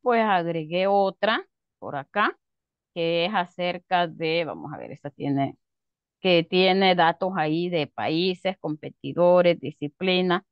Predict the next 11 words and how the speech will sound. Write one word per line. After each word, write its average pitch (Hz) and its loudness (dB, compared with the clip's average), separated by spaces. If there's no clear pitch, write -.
y 208 -4
puntaje 226 -2
para 202 -4
que 170 -10
tengamos 170 -4
un 175 -8
poco 165 -4
más, 160 -2
eh, 147 -4
de 160 -2
variedad. 151 0